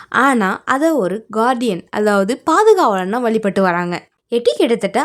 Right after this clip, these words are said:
ஆறுல இருந்து பத்து அடி உயரமும், எட்டி உடம்பு ஃபுல்லா முடிகளால கவர் பண்ணப்பட்டிருக்கும். அந்த முடிகள்லாம் ஒரு சில டைம் வெள்ளையாவும், ஒரு சில டைம் சிவப்பு நிறத்துலயும் இருக்கிறதா சொல்லப்படுது.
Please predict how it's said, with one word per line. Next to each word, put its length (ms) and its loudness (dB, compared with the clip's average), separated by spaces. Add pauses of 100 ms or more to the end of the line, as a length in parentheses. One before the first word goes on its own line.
(140)
ஆறுல 280 4
இருந்து 200 0
பத்து 280 -2
அடி 160 4
உயரமும், 520 0 (480)
எட்டி 260 2
உடம்பு 300 0
ஃபுல்லா 260 -8
முடிகளால 500 2
கவர் 300 -4
பண்ணப்பட்டிருக்கும். 640 -6
அந்த 340 4
முடிகள்லாம் 580 2
ஒரு 220 2
சில 220 2
டைம் 240 0
வெள்ளையாவும், 540 0
ஒரு 220 2
சில 140 0
டைம் 200 -2
சிவப்பு 340 0
நிறத்துலயும் 380 2
இருக்கிறதா 340 -6
சொல்லப்படுது. 500 -6